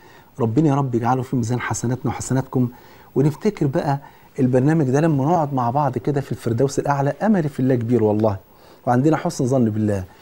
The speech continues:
أقول لكم، فاكرين لما في يوم من الأيام عملنا في قناة اقرأ برنامج يوم في الجنة، وقعدنا اتكلمنا عن الجنة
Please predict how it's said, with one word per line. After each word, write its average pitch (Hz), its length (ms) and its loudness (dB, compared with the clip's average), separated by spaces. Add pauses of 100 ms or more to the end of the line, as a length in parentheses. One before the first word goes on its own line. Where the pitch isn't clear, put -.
(280)
أقول 147 160 -2
لكم، 185 220 0
فاكرين 143 760 2 (420)
لما 123 260 4
في 156 160 -4
يوم 175 120 4
من 147 60 2
الأيام 135 300 0
عملنا 127 340 0
في - 100 -8
قناة 123 200 -4 (120)
اقرأ 135 340 -4
برنامج 123 580 2
يوم 131 260 2
في - 120 -4
الجنة، 113 440 2 (580)
وقعدنا 135 300 -2
اتكلمنا 135 380 2
عن 110 100 0
الجنة 113 420 2